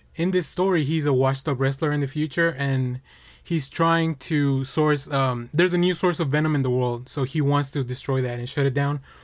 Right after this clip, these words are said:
because he knows the harm, uh, that venom can do. So it's, it's really interesting, um, just that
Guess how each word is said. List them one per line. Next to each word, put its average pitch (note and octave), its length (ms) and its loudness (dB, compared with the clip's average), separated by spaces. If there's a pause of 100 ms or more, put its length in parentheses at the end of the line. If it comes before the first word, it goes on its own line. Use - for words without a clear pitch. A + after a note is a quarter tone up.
(280)
because C#3+ 320 -2
he F3+ 160 0
knows D#3 460 2
the C3 160 -2
harm, C3 460 0 (640)
uh, B2+ 160 -2
that C3 200 0
venom E3+ 260 2
can C3 160 -2
do. A#2 320 -4
So C3 340 -2
it's, C#3+ 200 -2
it's E3 160 0
really A#3 280 4
interesting, C#3 560 -2 (540)
um, B2+ 500 0 (200)
just D#3 260 -2
that C#3 200 0